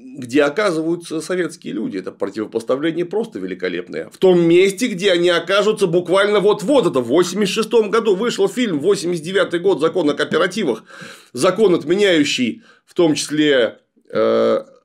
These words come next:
неконвертируемость, принципиальную неконвертируемость рубля. Рубль делается ещё одной международной валютой, попадает в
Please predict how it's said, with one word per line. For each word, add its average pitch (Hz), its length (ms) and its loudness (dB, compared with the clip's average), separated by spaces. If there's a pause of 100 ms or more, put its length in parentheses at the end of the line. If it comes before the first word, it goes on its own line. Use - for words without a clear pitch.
(680)
неконвертируемость, 185 1080 2
принципиальную 202 880 2
неконвертируемость 143 1000 0
рубля. 180 360 0
Рубль 175 320 2
делается 151 440 0
ещё 160 280 0
одной 135 200 0
международной 131 640 0
валютой, 185 520 -2 (360)
попадает 180 720 2
в 143 520 2